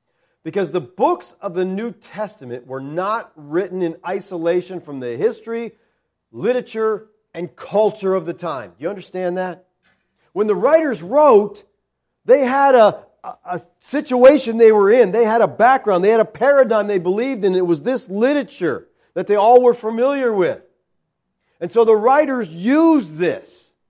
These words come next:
And he says, in fact, New Testament authors were familiar with portions of this literature. For example, the Epistle of Jude contains references to two writings from the pseudepigrapha,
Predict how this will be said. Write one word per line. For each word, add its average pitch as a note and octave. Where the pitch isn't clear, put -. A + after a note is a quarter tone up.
And G3+
he G#3+
says, G3+
in F#3+
fact, A#3
New G3+
Testament G#3+
authors E3
were F#3
familiar G3
with F3
portions G#3+
of F3
this E3
literature. D#3+
For D3+
example, C#3+
the F3
Epistle A3+
of D#3+
Jude G#3
contains G3+
references E3+
to G#3
two A3+
writings A3
from G#3
the A#3
pseudepigrapha, B3+